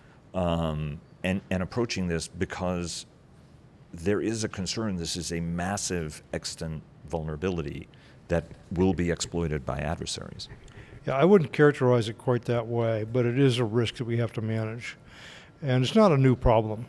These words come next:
Speaker 2: When I was an undersecretary for acquisition, technology, and logistics, we put in place, place the first round of requirements for industry to have cybersecurity, uh, it,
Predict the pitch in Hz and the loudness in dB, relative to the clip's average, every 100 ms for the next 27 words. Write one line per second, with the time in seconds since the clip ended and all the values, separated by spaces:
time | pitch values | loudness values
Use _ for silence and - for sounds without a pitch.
0 | 190 160 147 139 139 123 127 127 135 131 | -8 0 6 8 8 6 4 2 2 2
1 | 127 117 120 98 107 113 117 110 131 113 | 4 2 2 0 0 0 0 0 0 -2
2 | 120 123 113 107 117 107 123 - 117 - | -2 0 0 2 -2 0 0 0 -4 -6
3 | - - - - - - 131 - 156 131 | -16 -16 -20 -20 -18 -4 -4 4 6 6
4 | 120 127 117 - - - 135 117 - - | 6 4 4 0 -8 2 4 4 0 2
5 | 139 123 127 123 123 120 113 104 95 - | 4 4 2 2 4 4 2 -2 -8 -16
6 | - - - 127 - 147 139 131 - 113 | -18 -12 -2 -2 2 6 8 6 2 0
7 | 123 147 120 - 110 110 117 113 - 120 | 2 4 2 -2 -2 0 2 2 2 2
8 | 110 104 107 127 113 113 110 98 - - | 2 -2 -4 0 0 2 0 -4 -12 -20
9 | - - - 127 113 110 113 139 165 | -20 -20 -6 0 2 4 2 0 -4